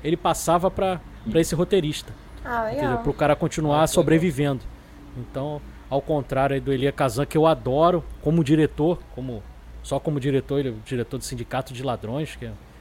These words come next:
Speaker 1: é um dos meus filmes favoritos aí com Marlon Brando, com, com Rod Steiger, um filmaço. E, mas como pessoa, tanto que, não sei se vocês, não, vocês não se recordam porque, porque eu sou mais velho, né? Mas quando teve a homenagem ao,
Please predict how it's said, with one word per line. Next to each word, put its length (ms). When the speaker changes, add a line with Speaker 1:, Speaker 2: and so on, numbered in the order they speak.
Speaker 1:
é 40
um 60
dos 140
meus 160
filmes 240
favoritos 500
aí 80
com 120
Marlon 300
Brando, 480
com, 160
com 220
Rod 220
Steiger, 600
um 40
filmaço. 760
E, 220
mas 280
como 220
pessoa, 560
tanto 220
que, 160
não 120
sei 160
se 100
vocês, 520
não, 280
vocês 220
não 80
se 120
recordam 380
porque, 240
porque 160
eu 60
sou 160
mais 240
velho, 280
né? 60
Mas 180
quando 220
teve 320
a 80
homenagem 560
ao, 260